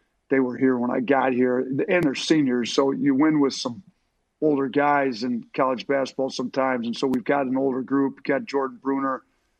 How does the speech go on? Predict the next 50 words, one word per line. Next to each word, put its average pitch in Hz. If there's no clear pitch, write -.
as 127
a 127
grad 127
transfer 131
from 123
Yale. 131
So -
I 185
think 202
we've 147
put 175
a 135
roster 139
together 135
that 131
fits -
how 139
we 139
wanna 131
play. 143
You 143
know, 143
we've 135
got, 135
our 143
bigs 147
can 135
shoot, 143
so -
they 139
can 139
space 135
the 135
floor. 127
We've -
got 131
guys 139
that 139
can 135
get 131
downhill. 131
We've 107
got 135
guards 135
that 127
can 131
make 131
shots. 131
I 139
think, 147